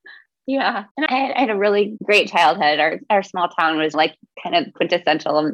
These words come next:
small town America, just lots of great friends. And I was really active in student government and leadership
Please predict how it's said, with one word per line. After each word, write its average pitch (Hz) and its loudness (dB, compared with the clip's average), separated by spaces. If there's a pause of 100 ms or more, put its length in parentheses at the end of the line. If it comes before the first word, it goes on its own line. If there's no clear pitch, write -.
small 170 2
town 170 -2
America, 143 2
just - -8
lots 190 0
of 190 0
great 160 2
friends. 208 2
And 185 -2
I 208 2
was 190 0
really 185 6
active 165 -2
in 151 -4
student 180 0
government 220 2
and - -6
leadership 208 4